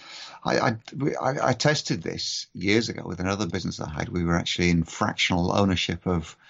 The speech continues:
floating condos, which sounds a bit exotic, probably more so than it was. But I, I, um,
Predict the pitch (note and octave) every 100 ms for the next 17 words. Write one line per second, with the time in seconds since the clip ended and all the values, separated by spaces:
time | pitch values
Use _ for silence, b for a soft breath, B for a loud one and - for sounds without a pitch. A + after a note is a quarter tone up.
0 | B B B B B - - G2 G2+ F#2+
1 | G#2 F2 - G#2 A2 E2+ - - - F2
2 | - - - E2+ E2+ E2 - - E2 -
3 | F2 - - - F2+ F2 F2+ F2 - E2+
4 | E2+ F2 F2 F2 - B B B B B
5 | B B B G#2 A#2 - A#2 C3+ B2 A2
6 | G2 F2+ A2